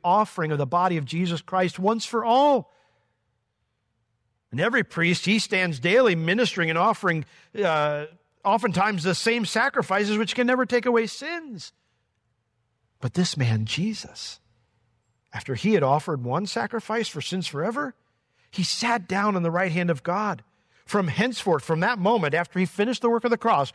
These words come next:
from that moment, expecting, looking forward to the time when his enemies would be made his footstool. Why? Because for one offering, by one offering, he has perfected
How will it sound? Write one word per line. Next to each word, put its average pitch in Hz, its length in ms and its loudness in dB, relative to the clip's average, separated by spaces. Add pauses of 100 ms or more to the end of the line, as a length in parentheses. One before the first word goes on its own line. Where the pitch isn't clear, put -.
(180)
from 190 280 0
that 226 180 0
moment, 185 420 0 (600)
expecting, 190 640 -2
looking 208 280 2
forward 254 500 2
to 131 220 -2
the 165 100 -2
time 214 320 2
when 208 100 2
his 196 120 2
enemies 233 380 0
would 208 140 -2
be 220 280 -4 (160)
made 170 300 -2
his 170 220 -8
footstool. 113 600 -12 (220)
Why? 147 460 0 (500)
Because 156 480 0
for 156 380 -6 (200)
one 180 400 0
offering, 107 600 -8
by 123 160 -4
one 151 280 -2
offering, 110 600 -6 (180)
he - 140 -2
has 131 140 2
perfected 180 960 -2